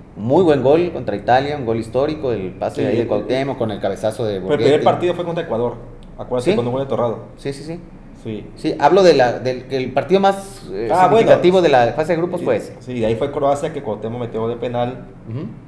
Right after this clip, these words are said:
Speaker 2: Primero, perdón, primero fue Croacia que metió gol de penal Blanco, de ahí Ecuador que metió gol Gerardo Torrado, quedaron dos a uno, y Ecuador había quedado ese, en esas eliminatorias primer lugar de, de las eliminatorias su-,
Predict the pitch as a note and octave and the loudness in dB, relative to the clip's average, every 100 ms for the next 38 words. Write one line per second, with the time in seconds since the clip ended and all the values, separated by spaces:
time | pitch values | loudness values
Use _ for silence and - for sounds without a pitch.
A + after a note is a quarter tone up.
0 | - - - - C#3 E3+ C#3+ B2+ B2 A#2+ | -20 -20 -18 -2 2 2 2 0 0 -2
1 | E3 F#3 F3 E3+ F#3+ F#3+ E3 A2 B2+ B2+ | 0 0 0 2 0 -2 -4 -4 -6 -6
2 | C#3 C3+ A2 B2 B2 C3+ D#3+ D#3+ D#3 A2+ | -4 -6 -6 -6 -4 -4 -4 -6 -6 -4
3 | A2 A#2+ C#3 A#2+ C#3 - - B2 G#2+ G#2 | -6 -4 -2 0 0 -2 -10 -8 -8 -6
4 | A#2 C3 C3+ - - B2 A2+ C#3 A#2+ G#2+ | -6 -6 -6 -14 -14 -8 -4 -2 -2 0
5 | C3+ D3 C3 - - A#2+ B2+ C3 C3 C3 | 2 0 -4 -12 -10 -2 -2 -2 -4 -4
6 | C#3 D#3+ C3+ C3 A2+ A2 D3 D#3+ D#3 D#3 | -4 -2 -2 -2 -2 0 2 0 0 -2
7 | C#3+ D#3+ D#3 B2+ C#3 D#3 - A2 A#2 D#3 | 0 0 0 -4 -6 -10 -8 -8 -8 -8
8 | D3 D#3 C3+ B2+ C3 - A#2+ B2 B2+ C3 | -10 -8 -6 -4 -4 -4 -6 -4 -4 -4
9 | C#3 C3+ B2 A2 - - A2 G2+ A2+ D3 | -6 -4 -4 -4 -10 -16 -12 -10 -8 -8